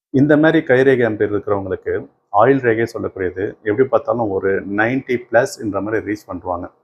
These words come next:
ஏன்னா இவங்களோட கைரேகையில, ரேகையில எந்த இடத்துலையுமே தடை கோடுகள் இல்லாம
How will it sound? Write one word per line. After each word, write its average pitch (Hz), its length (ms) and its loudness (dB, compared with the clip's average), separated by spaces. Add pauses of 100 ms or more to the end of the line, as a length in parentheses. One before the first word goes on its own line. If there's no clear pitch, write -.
(180)
ஏன்னா 104 200 2
இவங்களோட 98 380 0
கைரேகையில, 110 500 0 (360)
ரேகையில 127 580 2
எந்த 113 240 -2
இடத்துலையுமே 107 520 -4
தடை 101 240 0
கோடுகள் 95 360 -14
இல்லாம 87 220 -10